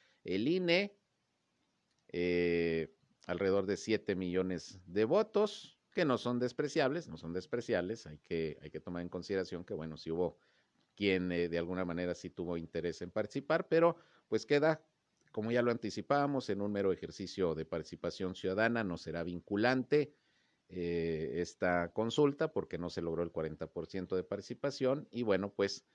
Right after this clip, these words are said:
vamos a ver, vamos a ver qué más reacciones hay al respecto. Y platicó hoy precisamente con Lerins Varela Castro, catedrático universitario de la Universidad Autónoma de Coahuila y especialista en temas electorales. Siempre hablamos con él cuando hay procesos de elección de, de autoridades y cuando ahora, pues, se desarrollan estas,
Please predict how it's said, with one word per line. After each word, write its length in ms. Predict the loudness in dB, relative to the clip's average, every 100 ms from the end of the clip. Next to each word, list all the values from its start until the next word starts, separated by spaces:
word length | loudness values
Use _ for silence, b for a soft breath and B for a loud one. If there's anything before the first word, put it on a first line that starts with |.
| _ _
vamos 280 | -4 -2 -2
a 60 | -2
ver, 260 | 0 -2 -8 _ _ -6
vamos 200 | -4 0
a 40 |
ver 100 | -2
qué 80 | -2
más 140 | -4 -2
reacciones 460 | -4 -4 -6 -4
hay 120 | -2 -2
al 100 | -2
respecto. 500 | -8 -6 -8 -2 -2
Y 40 |
platicó 360 | 0 0 2 0
hoy 80 |
precisamente 520 | 2 -2 -2 -4 -4 -2
con 160 | 0
Lerins 280 | 2 0 -2
Varela 360 | 0 2 0 0
Castro, 520 | -2 -2 -4 -4 -4
catedrático 560 | -8 -4 0 0 0 -4
universitario 640 | -4 -4 -6 -4 -2 0
de 80 | 0
la 80 | -2
Universidad 400 | -4 -6 -6 -6
Autónoma 320 | -4 -4 -4
de 80 | -6
Coahuila 300 | -2 -2 0
y 60 | -2
especialista 640 | -2 -6 -4 -4 -2 -4
en 80 | -2
temas 320 | -2 -2 -4
electorales. 640 | -4 -4 -2 0 2 0
Siempre 260 | -4 -4 -2
hablamos 300 | 0 -2 -4
con 180 | -4 -4
él 120 | -6
cuando 260 | -6 0
hay 180 | 2 0 b b b b
procesos 400 | -6 -2 -2 0
de 60 | 0
elección 420 | -2 -2 -2 0
de, 240 | 0 -2 -4 _ _
de 100 | -4
autoridades 840 | -2 2 2 6 6 6 4 0
y 60 | -8
cuando 300 | -8 -4 2
ahora, 280 | 4 4 2
pues, 140 | -4
se 100 | -6
desarrollan 540 | -6 -4 0 0 0 -2
estas, 480 | -6 -4 -6 -6